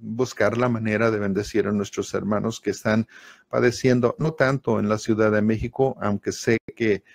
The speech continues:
en la Ciudad de México también lo necesitan, pero hay áreas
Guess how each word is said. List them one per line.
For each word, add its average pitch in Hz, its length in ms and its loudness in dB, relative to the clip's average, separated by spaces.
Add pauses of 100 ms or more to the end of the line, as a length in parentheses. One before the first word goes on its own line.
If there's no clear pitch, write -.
(200)
en 104 80 -6
la 107 100 0
Ciudad 104 300 4
de 107 100 2
México 110 400 -2
también 110 360 0
lo 113 100 4
necesitan, 104 800 -2 (1300)
pero 120 320 8
hay 127 260 6
áreas 117 580 2